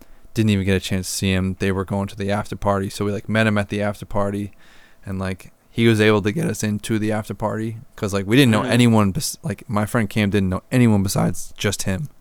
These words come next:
Speaker 2: Yeah.
Speaker 1: He was the only person he knew was the guy,
Speaker 2: <laughs>
Speaker 1: was the main fucking guy,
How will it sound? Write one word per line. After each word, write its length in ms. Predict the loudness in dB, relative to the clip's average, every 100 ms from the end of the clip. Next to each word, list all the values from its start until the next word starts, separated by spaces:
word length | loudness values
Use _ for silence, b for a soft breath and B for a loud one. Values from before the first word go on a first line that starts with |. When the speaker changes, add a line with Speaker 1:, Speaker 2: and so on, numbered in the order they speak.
| -6
Speaker 2:
Yeah. 240 | -2 0
Speaker 1:
He 60 | 2
was 100 | 2
the 80 |
only 280 | 4 6 8
person 300 | 8 6 6
he 40 | 4
knew 220 | 6 6
was 340 | 6 6 6 2
the 140 | 2
guy, 460 | 4 4 4 0 -2
Speaker 2:
<laughs> 40 |
Speaker 1:
was 200 | -2 -2
the 80 | -2
main 260 | -2 -2 -2
fucking 280 | -6 -6 -4
guy, 320 | -4 -4